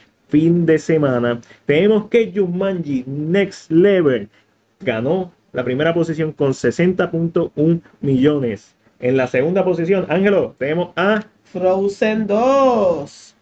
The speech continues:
Speaker 2: con
Speaker 1: Con
Speaker 2: diecinueve punto dos millones.
Speaker 1: Y, pues, estamos hablando, obviamente, siempre, ah, hablamos un poco de lo que vamos a hablar antes de empezar los podcasts. Ángel me,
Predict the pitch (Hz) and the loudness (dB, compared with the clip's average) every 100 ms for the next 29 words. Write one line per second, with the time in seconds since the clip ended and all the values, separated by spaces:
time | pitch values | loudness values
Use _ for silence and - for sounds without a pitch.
0 | - 170 262 269 254 247 240 226 226 208 | 0 2 2 0 -2 0 0 0 0 0
1 | 214 233 233 220 220 226 196 214 214 233 | 2 0 0 0 0 0 0 0 0 -2
2 | 269 196 _ - _ _ 147 147 135 - | -4 -8 _ -20 _ _ 2 2 2 -4
3 | - - 147 135 127 120 135 139 139 139 | -10 -14 -6 -4 -2 -2 0 0 2 2
4 | 123 127 127 127 120 113 120 123 120 - | 2 0 -2 -4 -4 -2 0 0 -2 -4
5 | 120 113 110 120 120 135 135 127 131 131 | 0 0 2 2 2 0 -4 -2 0 2
6 | 127 123 120 123 123 127 123 120 131 127 | 2 2 0 -2 -2 0 0 -4 -4 -4
7 | 127 139 139 - 190 190 135 - - - | -2 -2 -2 0 0 0 -4 -6 -20 -12
8 | - 127 123 151 151 143 143 143 143 135 | -4 -2 0 0 2 2 4 4 4 0
9 | 135 | -4